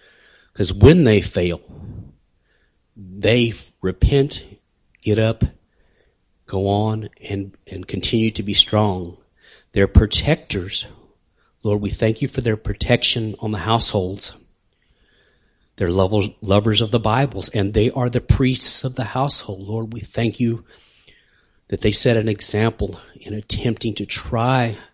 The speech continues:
to bring their children up as best they can.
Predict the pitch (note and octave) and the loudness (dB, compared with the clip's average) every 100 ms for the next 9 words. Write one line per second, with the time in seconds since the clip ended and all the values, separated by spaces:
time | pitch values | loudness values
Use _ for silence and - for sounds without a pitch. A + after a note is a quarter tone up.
0 | _ _ _ _ _ _ _ - F2+ G#2+ | _ _ _ _ _ _ _ -6 -2 0
1 | G2+ - A2 G#2+ G2+ G#2 F#2 F2 G#2+ G2+ | 0 -2 -4 -2 -2 -4 -6 -6 -4 -4
2 | - G2 - A#2 A2 F#2+ | -6 -12 -6 -2 -2 -4